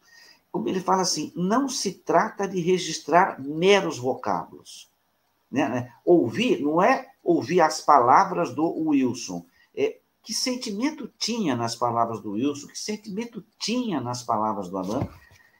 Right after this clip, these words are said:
e a gente fazer um, um, um curso de, de escuta, tentar assimilar e entender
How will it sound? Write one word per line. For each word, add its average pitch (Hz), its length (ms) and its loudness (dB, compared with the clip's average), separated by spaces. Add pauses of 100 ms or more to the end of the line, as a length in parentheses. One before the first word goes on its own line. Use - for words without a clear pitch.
e 185 100 0
a 185 100 2
gente 214 520 -4
fazer 135 280 -2
um, 135 300 -4
um, 131 280 -4
um 131 160 -8
curso 170 440 -4
de, 135 440 -2 (260)
de 170 100 -8
escuta, - 600 0
tentar 165 400 0
assimilar 170 560 0
e 170 40 -4
entender 160 420 -2